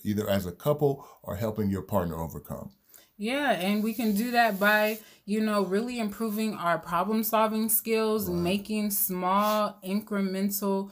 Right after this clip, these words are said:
Speaker 2: solutions, small
Speaker 1: Mm-hmm.
Speaker 2: steps that we can take,
Speaker 1: Right.
Speaker 2: right, together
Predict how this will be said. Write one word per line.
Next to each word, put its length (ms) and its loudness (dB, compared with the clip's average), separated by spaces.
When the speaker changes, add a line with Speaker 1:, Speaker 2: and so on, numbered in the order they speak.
Speaker 2:
solutions, 1000 -2
small 360 2
Speaker 1:
Mm-hmm. 80 -2
Speaker 2:
steps 340 -2
that 180 -2
we 140 -6
can 240 -8
take, 400 -12
Speaker 1:
Right. 120 -4
Speaker 2:
right, 300 0
together 640 0